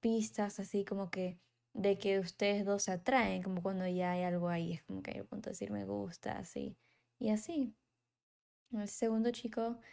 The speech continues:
dijo, "La visita siempre, los detalles, las llamadas, el tiempo que le dedicas,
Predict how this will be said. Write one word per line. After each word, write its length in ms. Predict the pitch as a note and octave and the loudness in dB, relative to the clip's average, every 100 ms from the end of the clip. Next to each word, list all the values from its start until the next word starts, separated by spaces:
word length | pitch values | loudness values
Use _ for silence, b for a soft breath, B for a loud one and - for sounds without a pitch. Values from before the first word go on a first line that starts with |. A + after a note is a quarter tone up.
| B B B - | B B B -2
dijo, 540 | A#3 A3+ A3 A3+ A3 - _ _ _ _ | 2 4 4 0 -6 -12 _ _ _ _
"La 160 | A3+ A3 | 2 4
visita 520 | G#3+ - A#3+ C4+ C4 | 4 2 2 2 2
siempre, 720 | - A#3 G#3+ G3 G3+ G#3+ B3 - | 2 2 2 0 -6 -10 -14 -6
los 260 | G#3 G3+ | -2 -2
detalles, 1080 | G3 F#3+ - G#3+ G#3+ G#3+ G#3 G3+ G#3 G3+ - | -2 -4 -2 2 4 4 2 0 -2 -4 -8
las 200 | G#3+ F#3+ | -6 -4
llamadas, 840 | F#3 F#3+ F#3+ G3+ G3+ G3+ G3 G3 - | -4 -6 -4 -4 -4 -4 -4 -6 -6
el 160 | - G3 | -4 -2
tiempo 360 | G#3+ G#3 G#3+ G#3+ | -2 -2 -2 -2
que 120 | G3+ | 2
le 100 | G3 | 2
dedicas, 880 | F#3 F3+ F#3+ A3 A3 G3 G3 G3+ - | 4 4 2 0 0 -2 -2 -4 -8